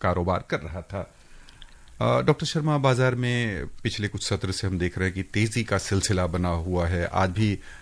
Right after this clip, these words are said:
अ, थोड़ी सी तेजी के साथ बंद हुई और निफ्टी तो पच्चीस हजार के स्तर से ऊपर एक बार फिर पहुंच गया। किन अर्थों में ले रहे आज के कारोबार को?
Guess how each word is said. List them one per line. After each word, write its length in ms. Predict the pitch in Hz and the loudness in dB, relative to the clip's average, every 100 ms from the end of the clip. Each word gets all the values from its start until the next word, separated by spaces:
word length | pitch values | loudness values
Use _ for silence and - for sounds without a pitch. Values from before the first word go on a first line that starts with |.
| - 90 | -6 -2
अ, 100 | 90 | 0
थोड़ी 280 | - 101 | 0 -2
सी 120 | 95 87 | -2 -2
तेजी 320 | 110 110 117 | 0 2 0
के 120 | 95 | 0
साथ 220 | 92 87 | 0 -2
बंद 220 | 80 87 | -2 -4
हुई 140 | 87 92 | 0 2
और 160 | 90 | 2
निफ्टी 300 | 87 92 - | 2 0 0
तो 120 | 98 85 | -2 -2
पच्चीस 400 | - - 139 101 | -4 0 0 2
हजार 280 | 92 90 | 2 0
के 120 | 82 92 | 0 -4
स्तर 300 | - 92 87 | -2 -4 -2
से 160 | 95 - | -4 -4
ऊपर 240 | 98 - 85 | -4 0 -2
एक 120 | 80 | 0
बार 120 | 95 | -2
फिर 200 | - 160 | 0 -2
पहुंच 340 | 104 85 90 | -2 -4 -4
गया। 180 | 80 87 - - - - - | -2 -2 -4 -14 -16 -2 4
किन 140 | 160 | 6
अर्थों 300 | 120 - 113 | 6 4 0
में 140 | 98 | 2
ले 140 | 90 90 | 2 2
रहे 220 | 87 101 - | 0 -2 -4
आज 240 | 92 101 - | -2 -2 -2
के 140 | 95 | -6
कारोबार 380 | - 82 82 80 | -4 -4 -4 -6
को? 220 | - - | -8 -14